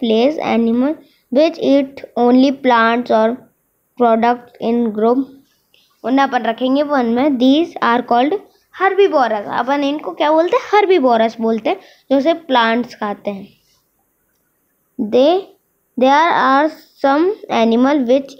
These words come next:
eat other animals। कुछ एनिमल ऐसे होते हैं जो दूसरे एनिमल को खाते हैं। Place these in group two, उन्हें अपन ग्रुप टू में रखते हैं। These animal are called carnivorous, carnivorous,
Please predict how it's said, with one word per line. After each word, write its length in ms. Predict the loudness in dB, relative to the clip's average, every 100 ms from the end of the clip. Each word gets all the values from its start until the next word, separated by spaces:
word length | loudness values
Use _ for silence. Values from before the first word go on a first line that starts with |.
| 0
eat 180 | 0 0 -2
other 280 | 0 2 2
animals। 520 | 2 2 0 -2 -4 -6 -16 _ _
कुछ 180 | -4 -2
एनिमल 360 | 0 0 2 2
ऐसे 200 | 2 2
होते 180 | 2 2
हैं 60 |
जो 120 | 2
दूसरे 380 | 0 0 0 0
एनिमल 360 | 2 4 4 2
को 140 | 0
खाते 300 | -2 -2 0
हैं। 240 | -4 -4 -18 _ -2
Place 260 | 2 2 2 2
these 320 | 2 2 2
in 160 | 2 2
group 220 | 0 0 0
two, 100 | 2
उन्हें 440 | 2 -2 -2 -2
अपन 260 | -2 -2 2
ग्रुप 220 | 2 2
टू 140 | 0
में 140 | 2 0
रखते 360 | -2 -6 -2
हैं। 320 | -2 -2 -8 _ _ _ -6
These 260 | 0 2 2
animal 540 | 2 2 0 2 0
are 240 | 2 0 0
called 400 | 0 0 2 -2 -6 _ _ _ _ _ _ _ _ _ _ _ _ _ _ _ _ -2
carnivorous, 760 | 0 2 2 2 2 0 -4 -10 _ _ _ _ _ _ _ -6
carnivorous, 760 | -4 -2 0 0 0 -2 -4